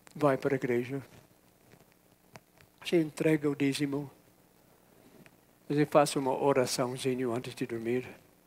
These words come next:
Quem sabe mais um culto pequeno durante o dia.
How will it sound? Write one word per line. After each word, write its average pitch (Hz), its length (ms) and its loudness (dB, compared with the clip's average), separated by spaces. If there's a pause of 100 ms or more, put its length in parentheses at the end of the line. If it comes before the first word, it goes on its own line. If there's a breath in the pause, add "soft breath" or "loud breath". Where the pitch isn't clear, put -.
(1040 soft breath)
Quem 120 140 0
sabe 123 340 0
mais 120 300 -4
um 123 80 -8
culto 127 260 -6
pequeno 123 400 -2
durante 113 360 -2
o - 20 -12
dia. 123 360 -6